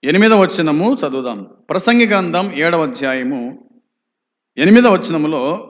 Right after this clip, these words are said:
వ్రాయబడిన మాట ఏమిటంటే, "కార్య ఆరంభము కంటే కార్యాంతం మేలు, అహంకారము గలవాని కంటే శాంతము గలవాడు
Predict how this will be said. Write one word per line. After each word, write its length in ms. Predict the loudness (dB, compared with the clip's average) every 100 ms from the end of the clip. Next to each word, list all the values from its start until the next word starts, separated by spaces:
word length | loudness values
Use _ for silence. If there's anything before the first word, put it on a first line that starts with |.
| -8
వ్రాయబడిన 460 | -4 -2 0 -2
మాట 300 | -2 -4 -6
ఏమిటంటే, 440 | -6 -8 -8 -6 -6 -6 -10 -20 _ _ _ _ _ _ _ _ _ _ _ _ _ _ _ _ _ _ -2
"కార్య 400 | 4 4 4 2
ఆరంభము 580 | 4 2 4 2 2
కంటే 500 | 0 -4 -2 -2 -2
కార్యాంతం 640 | -4 -2 0 -2 -2 -4 -4
మేలు, 340 | -2 -4 -6 -14 _ _ _ _ _ _ _ _ _ _ _ _ _ _ _ _ _ _ _ _ _ _ _ _ _ _ _ _ _ _ _ _ _ _ _ -2
అహంకారము 760 | 2 6 6 6 6 6 6 2
గలవాని 580 | 2 2 2 0 0
కంటే 300 | -6 -6 -6 -6 -6 -10 -20 -18
శాంతము 600 | -8 -2 0 0 -2 -2
గలవాడు 500 | 0 -2 -2 -2 -4